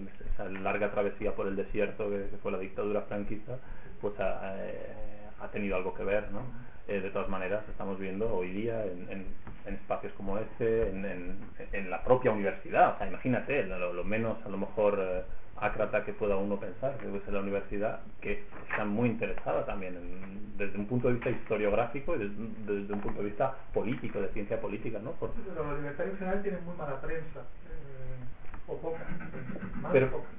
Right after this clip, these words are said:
Speaker 1: pero fíjate que yo creo que en España tiene menos,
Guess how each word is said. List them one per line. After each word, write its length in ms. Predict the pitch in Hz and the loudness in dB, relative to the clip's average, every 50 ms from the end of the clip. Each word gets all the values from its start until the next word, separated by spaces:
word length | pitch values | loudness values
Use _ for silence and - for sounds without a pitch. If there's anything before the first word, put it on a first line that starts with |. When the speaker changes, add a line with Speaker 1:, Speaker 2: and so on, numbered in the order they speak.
| - | 0
Speaker 1:
pero 160 | - 123 123 - | 2 2 2 2
fíjate 300 | - 151 170 170 175 170 | 2 0 0 0 0 -2
que 100 | 175 151 | 0 0
yo 120 | 127 131 | 2 2
creo 160 | 135 151 156 | 2 2 0
que 80 | 151 143 | 0 0
en 60 | 123 | 0
España 320 | 110 - - 123 131 139 - | 0 -2 -2 0 0 0 0
tiene 220 | - 139 139 139 131 139 - - - | 0 0 -2 -2 -2 0 0 0 0
menos, 480 | - 107 113 123 135 160 160 135 120 - | 0 0 2 4 4 4 4 2 0 -2